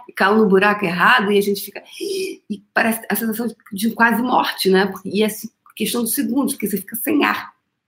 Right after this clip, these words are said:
E sufoca. Ou seja, não, não tá, não alinhou. Alguma coisa ali aconteceu que desalinhou.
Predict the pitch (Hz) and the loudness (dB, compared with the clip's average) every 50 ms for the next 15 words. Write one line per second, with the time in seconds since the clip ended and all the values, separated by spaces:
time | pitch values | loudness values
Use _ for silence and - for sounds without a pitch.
0 | _ _ _ _ _ _ _ _ _ _ - - - - - _ _ _ _ _ | _ _ _ _ _ _ _ _ _ _ -14 -12 -12 -12 -16 _ _ _ _ _
1 | _ _ _ _ _ - 208 214 190 - - 233 - - - - 202 185 175 170 | _ _ _ _ _ -4 -2 0 0 0 0 -2 -2 -2 0 2 4 4 4 4
2 | 175 - - 117 - - - - _ _ _ _ _ _ _ _ _ - - 190 | 2 -2 -2 -2 -2 -4 -8 -16 _ _ _ _ _ _ _ _ _ -6 -4 -4
3 | 185 - - 180 151 143 - 147 - - - _ _ _ _ _ - 202 202 202 | -2 -2 -2 -2 -2 -2 -4 -6 -10 -10 -14 _ _ _ _ _ -4 -2 -2 -2
4 | - - _ _ _ _ _ - 196 226 233 233 - 240 - - 208 220 240 254 | -4 -10 _ _ _ _ _ -4 0 0 0 0 0 -2 -2 0 2 2 2 2
5 | 262 269 285 294 269 269 240 220 220 240 330 381 381 - - 269 269 233 247 240 | 2 4 4 4 4 4 2 0 2 2 2 2 2 2 2 2 2 4 2 2
6 | 233 240 226 - 233 226 233 226 220 - 226 226 - 214 185 185 180 226 254 285 | 2 2 0 0 -2 0 0 -2 -2 -2 -2 -2 -2 -4 -6 -4 -2 -2 -2 -2
7 | 269 233 233 240 240 247 262 254 226 196 180 175 175 - - | -2 -4 -4 -4 -4 -4 -4 0 2 4 4 4 2 0 -4